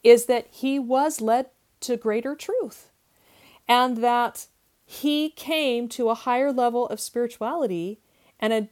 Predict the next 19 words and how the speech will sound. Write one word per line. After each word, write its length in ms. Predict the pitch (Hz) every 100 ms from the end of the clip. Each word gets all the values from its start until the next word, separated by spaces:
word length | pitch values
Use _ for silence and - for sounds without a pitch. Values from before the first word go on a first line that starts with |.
| _
better 320 | 247 277 320
understanding 960 | 262 277 - - 269 330 311 202 175 175
of 220 | 208 208
reality 800 | 214 208 277 262 170 131 - - _ _ _ _ _ _ _
as 220 | 214 226
he 100 | 254
met 180 | 233 208
his 140 | 208 196
needs, 520 | 165 151 - - - _ _ _ _ _ _ _ _ _ _ - - -
as 220 | 214 214
he 120 | 233
engaged 440 | 226 214 196 196 -
in 80 | 190
good 180 | 190
self-care. 640 | - 165 165 - 170 - - _ _ _ _ _ _ _ _ _ _ _ _ _ _ _ _ _ -
And 140 | 254
so 440 | - 302 262 262 - _ _ _ _ _ _ _ _ _ _ _ _ _ _
that 260 | 302 320 370
is 360 | 339 302 269